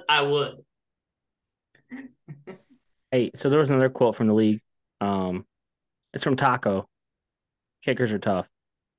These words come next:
Speaker 1: <laughs>
Speaker 2: All right. So we have, in the interest of time, we're gonna have to end this short part. And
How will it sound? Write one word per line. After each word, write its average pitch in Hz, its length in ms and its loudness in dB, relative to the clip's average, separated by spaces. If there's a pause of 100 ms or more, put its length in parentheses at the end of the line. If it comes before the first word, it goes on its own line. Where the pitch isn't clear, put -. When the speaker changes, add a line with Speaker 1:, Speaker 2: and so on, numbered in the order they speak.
(240)
Speaker 1:
<laughs> - 320 -14
Speaker 2:
All 160 200 0
right. 220 240 0 (380)
So 180 180 6
we 165 140 2
have, 170 260 2
in 165 100 2
the 202 60 6
interest 220 240 -2
of - 80 -12
time, 131 220 0
we're 139 80 2
gonna 160 180 2
have 143 120 -2
to 104 340 -2 (100)
end 139 260 -2
this 135 300 -2 (240)
short - 680 -2 (340)
part. 113 260 0
And 123 300 -4